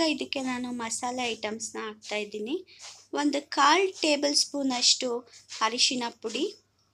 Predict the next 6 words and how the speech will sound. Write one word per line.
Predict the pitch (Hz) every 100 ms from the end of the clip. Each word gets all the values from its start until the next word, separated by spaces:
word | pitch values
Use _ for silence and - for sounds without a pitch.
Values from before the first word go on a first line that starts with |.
| - - - - _ _ _ _ - - - _ _ -
ಒಂದು | 277 262 247
ಅರ್ಧ | 247 311
ಟೇಬಲ್ | 339 302 277 277
ಸ್ಪೂನ್ | 269 - 254
ಅಷ್ಟು | 240 247 - 240 233
ಧನಿಯಾ | 226 226 233 254